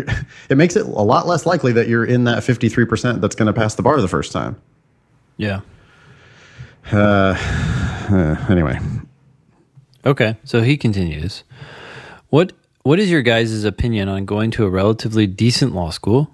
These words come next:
Speaker 2: let's say fiftieth percentile is L sat is mid one fifties, then transferring to a better law school after one L, let's say fiftieth percentile L sat is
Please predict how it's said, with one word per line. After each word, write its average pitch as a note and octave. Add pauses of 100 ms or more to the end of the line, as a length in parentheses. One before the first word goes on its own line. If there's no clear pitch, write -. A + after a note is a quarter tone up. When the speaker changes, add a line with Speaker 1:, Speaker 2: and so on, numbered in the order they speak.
Speaker 2:
let's E2+
say E2
fiftieth F#2
percentile F2
is - (240)
L G2+
sat G2
is E2
mid E2+
one E2+
fifties, B2 (280)
then B2
transferring E3
to A#2+
a G2+
better E3+
law C#3+
school -
after D#3
one A2+
L, B2+
let's A2
say G#2
fiftieth A2
percentile G#2
L F#2+
sat G2+
is F2